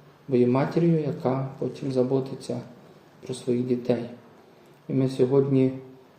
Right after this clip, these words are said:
е, вслуховуючись в Слово Боже, переживаючи цю таємницю коронування Матінки Божої на Царицю неба і землі, розуміємо, що ми, з'єднані з Богом,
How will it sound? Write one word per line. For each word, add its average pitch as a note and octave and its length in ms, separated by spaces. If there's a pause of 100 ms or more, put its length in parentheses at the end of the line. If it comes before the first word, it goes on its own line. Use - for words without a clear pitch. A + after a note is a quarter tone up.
(140)
е, B2+ 160
вслуховуючись C3 1000 (640)
в - 40
Слово D#3 340
Боже, D3 380
переживаючи B2+ 800 (100)
цю B2+ 60
таємницю B2+ 640 (100)
коронування B2+ 560
Матінки B2+ 500
Божої D#3 460 (600)
на C3+ 100
Царицю C#3+ 460
неба C3 280
і C3 60
землі, C3 400
розуміємо, C3+ 640
що C3+ 220
ми, C#3 320 (800)
з'єднані D3 580
з B2+ 100
Богом, D#3+ 580